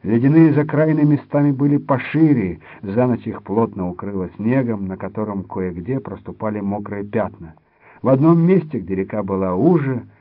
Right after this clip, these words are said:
крылья льда почти смыкались на середине,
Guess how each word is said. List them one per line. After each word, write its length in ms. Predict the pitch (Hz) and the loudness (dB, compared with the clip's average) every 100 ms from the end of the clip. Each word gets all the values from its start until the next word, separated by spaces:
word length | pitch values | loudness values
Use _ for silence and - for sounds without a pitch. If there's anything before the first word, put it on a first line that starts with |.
| _ _ _ | _ _ _
крылья 480 | - 147 180 160 143 | 0 4 4 4 0
льда 300 | 117 127 151 | 0 -2 -2
почти 460 | 127 117 _ 143 | -6 -10 _ -4
смыкались 760 | 127 131 156 123 117 107 101 104 | -2 -2 -2 2 2 2 0 -6
на 120 | 101 | -8
середине, 720 | 113 123 120 104 92 87 80 | -4 -2 -2 -2 -2 -2 -8